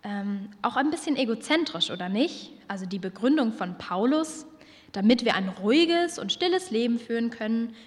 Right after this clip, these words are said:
in aller Frömmigkeit und Ehrbarkeit.“ So nach dem Motto, „Hauptsache uns geht's gut und wir können ein gemütliches Gemeindeleben führen. Was in der Welt da draußen passiert, das ist uns eigentlich egal.“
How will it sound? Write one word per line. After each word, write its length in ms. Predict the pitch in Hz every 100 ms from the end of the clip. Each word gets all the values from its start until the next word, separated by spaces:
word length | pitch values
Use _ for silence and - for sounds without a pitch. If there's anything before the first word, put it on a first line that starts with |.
| -
in 180 | 240 -
aller 260 | 330 339
Frömmigkeit 720 | 330 226 240 233 - 208 214
und 220 | 202 196 -
Ehrbarkeit.“ 760 | 208 185 143 - 165 165 - - - _ _ _ _ _
So 140 | - 226
nach 160 | 202
dem 120 | - 214
Motto, 440 | 208 208 208 202 - - - - -
„Hauptsache 400 | 349 359 302 -
uns 300 | - 320 -
geht's 260 | 269 262 -
gut 460 | 202 196 - - -
und 140 | 214
wir 140 | 302
können 260 | 330 285 262
ein 160 | 220 214
gemütliches 560 | 220 247 233 226 247
Gemeindeleben 640 | - 226 180 185 185 180 180
führen. 440 | - 190 180 180 - - _ - _
Was 180 | - 226
in 80 | -
der 160 | 214 214
Welt 240 | 285 403
da 100 | 214
draußen 500 | 214 226 294 381 214
passiert, 540 | 202 175 175 185 190
das 180 | 302 311
ist 140 | 233 -
uns 180 | 185
eigentlich 440 | - 175 180 175 170
egal.“ 420 | 165 151 170 170